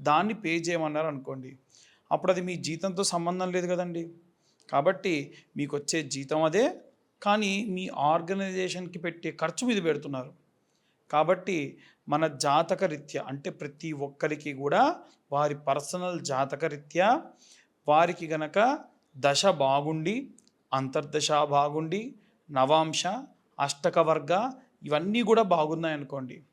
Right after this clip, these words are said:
నిజంగా ఆయనకు వచ్చేటువంటి ఆదాయం జెన్యూన్గా వస్తుంది. ఖర్చు మాత్రం వారిది కాకుండా వారి ఆర్గనైజేషన్ది కానీ, వారి కుటుంబంలో, ఉమ్మడి కుటుంబంలో ఉంటే అందరికీ సంబంధించింది కానీ, ఇలా ఖర్చు పెట్టాల్సి రావచ్చు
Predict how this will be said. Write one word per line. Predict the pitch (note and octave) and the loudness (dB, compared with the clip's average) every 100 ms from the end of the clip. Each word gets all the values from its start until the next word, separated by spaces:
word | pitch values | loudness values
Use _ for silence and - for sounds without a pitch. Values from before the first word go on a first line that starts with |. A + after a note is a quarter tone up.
| _ - - - | _ -20 -20 -8
నిజంగా | D3 C#3 F#3+ G#3+ A3 | -6 0 0 4 4
ఆయనకు | G3+ F#3 F3 | 4 0 -4
వచ్చేటువంటి | F3+ F3+ E3+ E3 E3 D#3 - | -4 -4 -2 -4 -4 -6 -4
ఆదాయం | C3 C#3 E3+ F#3 F#3 F#3+ D#3 | 0 2 6 6 6 0 -2
జెన్యూన్గా | D3 D3+ D#3 D#3+ D#3+ | -4 -2 -4 0 0
వస్తుంది. | D#3+ - E3+ E3+ A#3+ C4 _ _ _ - F3+ | 0 -4 -8 -8 -10 -12 _ _ _ 0 2
ఖర్చు | F3 - | 2 2
మాత్రం | A3+ G#3 G3+ G#3 A#3 A#3 | 4 4 4 0 -2 0
వారిది | D3+ D#3 G3 G3 | 4 4 4 4
కాకుండా | F#3 F3+ F3 F3 F#3+ B3 C#4+ | 2 2 -2 2 4 4 2
వారి | E3 D3+ D3+ - | 0 0 -2 -2
ఆర్గనైజేషన్ది | C3+ C#3+ D3+ E3+ E3+ E3 E3+ E3+ E3+ | 0 0 -2 -6 -6 -6 -8 -6 -6
కానీ, | E3+ F#3 G#3+ - - - | -6 -8 -12 -16 -16 2
వారి | D#3 D#3+ | 4 4
కుటుంబంలో, | D#3+ D3 D3+ F3 F3 F3 F3 E3 | 0 -4 -2 0 0 0 2 2
ఉమ్మడి | C#3+ D3 D#3+ | 0 -4 -4
కుటుంబంలో | E3+ E3 E3 E3 E3 E3+ | -2 -6 -4 -4 0 0
ఉంటే | D#3+ D#3+ | 0 -6
అందరికీ | D#3 C#3 C#3+ D3 D3+ | -10 -8 -8 -8 -8
సంబంధించింది | C#3+ C#3+ D3+ E3 E3+ E3 E3 D#3 | -6 -6 -6 -6 -10 -10 -10 -6
కానీ, | D#3+ F3+ A3+ A#3 - - - | -6 -6 -12 -16 -20 -18 -2
ఇలా | G3 A#3+ | 4 4
ఖర్చు | A#3 E3 F#3 | 4 -4 -2
పెట్టాల్సి | F3 D#3+ D3+ D#3 | -2 -2 -2 -2
రావచ్చు | D#3+ C3 C3 - - | -2 -2 -4 -12 -16